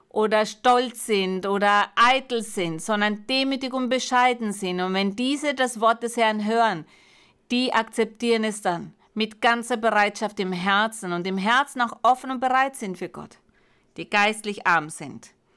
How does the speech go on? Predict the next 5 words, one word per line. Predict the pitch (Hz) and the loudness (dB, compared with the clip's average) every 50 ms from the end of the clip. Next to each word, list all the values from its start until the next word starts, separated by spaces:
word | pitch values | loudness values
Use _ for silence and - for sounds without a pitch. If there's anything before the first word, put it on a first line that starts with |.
| _ _ _ _ _ _ _ _ _ _ _ _ _ _ _ _ _ _ _ _ _ _ _ _ _ _ _ _ _ _ _ _ _ _ _ _ _ | _ _ _ _ _ _ _ _ _ _ _ _ _ _ _ _ _ _ _ _ _ _ _ _ _ _ _ _ _ _ _ _ _ _ _ _ _
Dieser, | - 220 233 247 233 226 208 190 | -2 -2 0 0 0 0 0 2
der | 190 180 | 0 0
geistlich | 175 - 196 208 220 214 220 - 220 208 202 - - | 2 2 2 2 2 -2 -4 -6 -6 -6 -6 -4 -2
arm | 190 185 180 180 180 175 | 0 2 2 0 -2 -4
ist, | - 160 - 165 - - _ | -10 -16 -18 -20 -20 -20 _